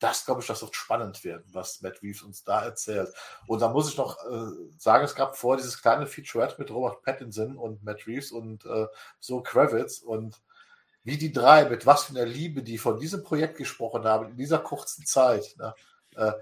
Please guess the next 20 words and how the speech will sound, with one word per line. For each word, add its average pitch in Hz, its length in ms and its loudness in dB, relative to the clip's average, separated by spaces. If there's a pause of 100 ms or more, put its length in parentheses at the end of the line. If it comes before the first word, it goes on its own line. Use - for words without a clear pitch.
(180)
den 107 160 -4
hab 131 140 0
ich - 140 -8
alles 147 300 -2
abgekauft 113 680 0
und 110 160 -14
das 120 200 -2
will 123 120 -6
ich 101 180 -8
sehen, 104 340 -2
was 95 200 -14
die 104 140 -14
da 113 280 -2 (200)
besprochen 120 460 -8
haben. 101 280 0 (240)
Das 107 160 -8
war 127 200 8
ganz 135 400 6
toll, 101 440 0
dieses, 98 500 -12